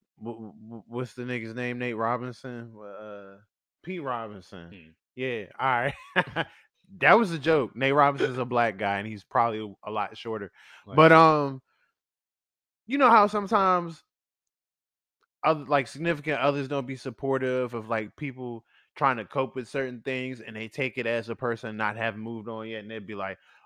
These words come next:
Speaker 1: "Oh, well, if you can't move past this, he was just druggy, he was just this, and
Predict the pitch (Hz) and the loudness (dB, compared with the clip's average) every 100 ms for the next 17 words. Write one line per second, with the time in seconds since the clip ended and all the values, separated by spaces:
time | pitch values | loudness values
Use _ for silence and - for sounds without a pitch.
0 | - 135 127 110 117 107 104 131 131 110 | -2 0 0 -2 -6 -6 -8 -8 -6 -6
1 | 120 123 - 123 120 117 - 107 98 139 | -8 -10 -4 0 0 0 -6 -10 -8 -8
2 | 107 107 92 87 135 107 107 120 113 101 | -8 -12 -14 -4 -4 -4 -6 -8 -8 -10
3 | 104 131 - 101 92 | -10 -10 -10 -14 -14